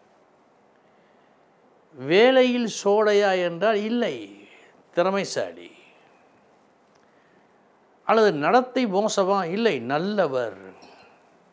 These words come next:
அறிவில்லாதவரா? நல்ல அறிவு, படித்தவர்.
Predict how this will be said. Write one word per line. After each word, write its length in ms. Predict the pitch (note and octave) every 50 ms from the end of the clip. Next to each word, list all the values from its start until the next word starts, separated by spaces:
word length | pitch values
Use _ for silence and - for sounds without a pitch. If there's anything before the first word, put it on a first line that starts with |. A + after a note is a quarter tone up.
| _ _ _ _ _ _ _ _ _ _ _ _ _ _ _ _ _ _ _ _ _ _ -
அறிவில்லாதவரா? 1120 | - C#3+ E3+ A#3 C#4 C#4 C4+ B3 A3+ A3 G3 F#3 F3+ E3 D3+ D3+ D#3+ D#3+ D3+ B2 G#2+ G#2 - - _ _ _ _ _ _ _ _ -
நல்ல 400 | A2+ A#2+ C3 D3+ F3 F#3+ G3 D#3
அறிவு, 560 | A#2+ A2 A#2+ C3+ D3+ E3+ E3+ E3 F3 G3+ G#3
படித்தவர். 880 | - - - B2+ B2+ D3 C#3+ - - A#2 G2+ F#2+ F#2+ G2 F2+ F2+ F#2